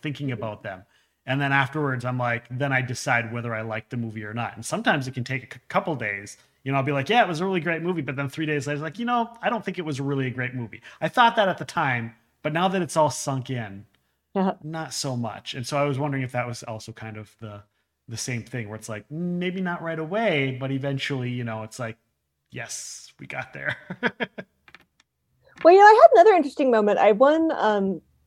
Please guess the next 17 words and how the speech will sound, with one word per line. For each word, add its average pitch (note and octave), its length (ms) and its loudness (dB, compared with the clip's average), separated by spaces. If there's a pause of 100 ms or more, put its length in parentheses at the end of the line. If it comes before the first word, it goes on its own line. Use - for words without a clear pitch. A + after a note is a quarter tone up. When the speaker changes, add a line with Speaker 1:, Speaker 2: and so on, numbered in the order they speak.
(460)
Speaker 2:
there C#4+ 100 6
used D#4 160 6
to G#4 60 -2
be F4+ 160 6
a C4 100 10
very C4+ 240 12
big C4+ 240 10
award A#3 500 10
in G3 160 4
the G3+ 100 0
writing G3+ 280 2
world F#3+ 240 0
called G3+ 240 -2
the G#3 100 2
R G3 140 4
T G#3+ 200 -6
Award. D#3+ 440 -2